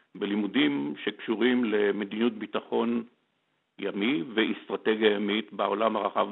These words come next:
בישראל, וההרחבה הייתה לתרום להעלאת המודעות, שלדעתי איננה קיימת, למרחב הימי,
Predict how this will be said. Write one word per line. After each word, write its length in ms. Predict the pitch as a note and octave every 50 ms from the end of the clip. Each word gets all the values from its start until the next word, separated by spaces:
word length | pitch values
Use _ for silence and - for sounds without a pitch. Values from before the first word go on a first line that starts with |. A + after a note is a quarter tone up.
| F#2+
בישראל, 540 | F2+ G2+ G2 - - - - F#2 G2+ A2 - - - _ _ _ _ _ _ _ _ _ _ - F2+
וההרחבה 640 | F#2 F#2 F2 F#2+ F#2+ G2+ - - G2+ F#2+ A2 C3+ F#3+
הייתה 380 | F3+ - - A#2 A#2 A#2+ A#2+
לתרום 520 | B2 A#2 G#2+ A2 - - G#2+ A2+ B2+ C#3 C#3
להעלאת 580 | B2 A#2+ A2+ A2 A2 A2 G2+ C3 C3+ C3+ -
המודעות, 680 | B2+ A2+ A2+ G#2+ G2 A2 G2 - C3+ D#3+ C3 - - - - - - -
שלדעתי 520 | - F#2+ G2+ F#2 F#2 G#2 - - A#2+ B2
איננה 300 | - G#2+ C#3+ D#3+ D3 C#3
קיימת, 540 | - - G#2 F#2+ G2 G2 G2+ G#2 - - - -
למרחב 460 | F#2 F#2+ F#2 - - A2+ A2 G#2+ A2+
הימי, 420 | G2+ G#2 G2+ C3 D3+ C3+ A2+ A#2